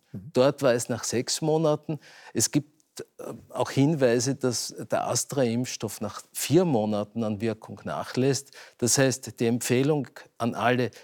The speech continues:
die vor vier Monaten oder länger eine Astra-Impfung, die zweite Astra-Impfung bekommen haben, holen Sie sich bitte unbedingt die dritte Impfung.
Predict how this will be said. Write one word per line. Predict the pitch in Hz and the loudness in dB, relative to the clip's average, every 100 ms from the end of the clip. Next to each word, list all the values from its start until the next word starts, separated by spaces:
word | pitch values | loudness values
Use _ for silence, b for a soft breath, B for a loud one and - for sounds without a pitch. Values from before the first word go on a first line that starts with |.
| B B - | B B -4
die | 117 | -2
vor | - 117 | 0 0
vier | - 131 143 | 2 2 2
Monaten | 139 131 120 - 120 | 2 2 0 0 -2
oder | 98 101 107 | -2 -2 -2
länger | 101 104 113 110 - | -2 -2 -2 -2 -6
eine | 92 104 87 | -10 -8 -6
Astra-Impfung, | 98 - 113 117 113 127 123 - | -6 -4 -4 -4 -4 -6 -6 -8
die | |
zweite | - 98 101 82 | -6 -4 -4 -6
Astra-Impfung | - - 120 117 113 - 117 | -6 -6 -4 -4 -4 -8 -8
bekommen | 120 - 110 113 104 | -10 -8 -6 -6 -4
haben, | 104 110 101 - | -4 -4 -8 -6
holen | 110 117 | -2 -2
Sie | 113 | -2
sich | 117 123 | -4 -6
bitte | 120 - | -8 -6
unbedingt | 113 113 110 107 - | -6 -6 -8 -12 -14
die | 104 | -14
dritte | - 107 - | -8 -8 -4
Impfung. | 110 131 135 147 151 | -4 -4 -4 -4 -6